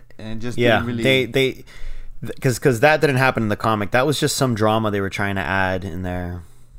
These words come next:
Speaker 1: So what happened in the comic with her character? She, did she jump in full, full force, or what happened?
Speaker 2: So pretty much, it, it, it's kind of the same thing. They dream about her, and they're like, "Oh shit, we gotta get her."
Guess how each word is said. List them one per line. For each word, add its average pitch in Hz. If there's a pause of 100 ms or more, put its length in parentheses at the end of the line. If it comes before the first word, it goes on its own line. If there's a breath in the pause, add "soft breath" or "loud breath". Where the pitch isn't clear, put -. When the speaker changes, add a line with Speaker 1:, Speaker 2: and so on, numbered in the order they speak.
(120)
Speaker 1:
So -
what 156
happened 170
in 147
the 131
comic 139
with 113
her 123
character? 104
She, -
did 117
she 127
jump 135
in 135
full, 127
full 131
force, 151
or 113
what 110
happened? 104 (1900 soft breath)
Speaker 2:
So 139 (100)
pretty 180
much, 208 (220)
it, 135
it, 139
it's 131
kind 160
of 151
the 139
same 139
thing. 139
They 113
dream 117
about 117
her, 117
and 101
they're 110
like, 107
"Oh 113
shit, 107
we 98
gotta 104
get 101
her." 90